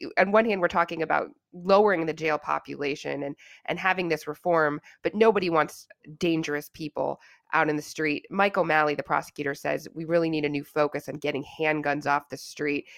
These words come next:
and the availability of handguns is what's driving the numbers." Cleveland police had seized more than three thousand guns in twenty twenty-one. That was a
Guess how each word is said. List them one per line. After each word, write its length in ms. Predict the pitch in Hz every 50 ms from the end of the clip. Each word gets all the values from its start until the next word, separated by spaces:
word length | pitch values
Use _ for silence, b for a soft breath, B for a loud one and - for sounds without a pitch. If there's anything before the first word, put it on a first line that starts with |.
| B B
and 100 | - 160
the 60 | 160
availability 600 | 151 151 165 170 175 175 165 160 160 156 151 151 143
of 60 | -
handguns 440 | - 165 156 147 147 147 139 143 143
is 100 | 139 131
what's 140 | 139 131 -
driving 420 | - 151 147 151 156 147 143 143
the 60 | 143
numbers." 460 | 139 139 143 143 143 143 139 143 143 B B B B B B
Cleveland 340 | - - 262 262 254 262 226
police 220 | 202 214 208 185 -
had 120 | 175 156
seized 360 | - - 202 185 185 170 170
more 120 | 170 170 170
than 140 | 156 156
three 280 | - - 170 180 208 214
thousand 420 | - 202 180 175 170 156 151 151
guns 300 | 151 151 147 147 147 -
in 80 | 143 165
twenty 280 | - - 147 143 143 147
twenty-one. 500 | - - 143 143 143 143 147 143 143 151
That 140 | 156 165
was 100 | 165 165
a 80 | 151